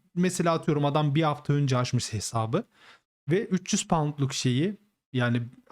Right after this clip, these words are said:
şey gibi düşünün, beş bin T L'lik bir şeyi adam iki bin liraya satıyor ve hesabını bugün açmış. Ben o adamdan asla almam çünkü yani adamın bir hesap geçmişi yok. Yani o adamın dolandırıcı olma ihtimali çok büyük ihtimal bu şeyde, durumda. Ama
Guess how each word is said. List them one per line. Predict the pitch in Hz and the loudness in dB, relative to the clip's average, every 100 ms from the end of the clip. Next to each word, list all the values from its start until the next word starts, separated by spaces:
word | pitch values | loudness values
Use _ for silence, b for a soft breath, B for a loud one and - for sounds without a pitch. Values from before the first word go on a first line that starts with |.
| 139 | -6
şey | - 190 | 0 2
gibi | 143 123 | 2 0
düşünün, | 117 135 123 | 0 0 2
beş | 160 175 - | 2 0 0
bin | 156 | 0
T | 139 156 135 | 2 2 2
L'lik | 127 120 - | 2 0 -2
bir | 156 | -4
şeyi | - 143 | 0 2
adam | 135 135 135 | 2 2 0
iki | 170 - 143 | -2 0 2
bin | 131 | 2
liraya | 120 117 | 2 0
satıyor | - 143 214 | 0 -2 0
ve | 214 | 2
hesabını | 151 - 165 175 196 139 | 2 2 2 2 2 2
bugün | 143 139 | 2 2
açmış. | 113 110 117 113 - B B 151 | 0 0 -2 -2 -8 B B -2
Ben | 180 | 2
o | 175 | 2
adamdan | 160 151 151 170 | 2 2 2 2
asla | 151 - 147 | 2 2 0
almam | 127 123 170 | 2 2 0
çünkü | - 147 131 202 B B B B | 0 0 2 -2 B B B B
yani | 139 127 - | 0 0 0
adamın | 147 147 165 196 190 | 0 2 2 2 0
bir | 139 | 0
hesap | 139 165 - | 0 0 0
geçmişi | 143 139 147 135 139 | 0 2 0 0 0
yok. | 117 - - B B - | -2 -6 -18 B B -6
Yani | 123 127 | -2 0
o | 160 | 0
adamın | 151 147 143 | 2 0 2
dolandırıcı | 147 151 151 156 147 143 | 2 2 2 0 0 0
olma | 156 139 | 0 0
ihtimali | 123 117 117 160 | -2 -2 -4 -4
çok | - 135 127 | -4 -6 -2
büyük | 123 | -4
ihtimal | - - 110 110 104 | -6 -6 -4 -4 -4
bu | 120 123 - 151 - | -6 -6 -8 -20 -12
şeyde, | - - 104 101 - _ _ _ _ _ _ _ - 120 | -8 -6 -6 -8 -14 _ _ _ _ _ _ _ -8 -2
durumda. | 120 110 107 110 - | 0 0 -2 -4 0
Ama | 190 170 233 | 2 2 -2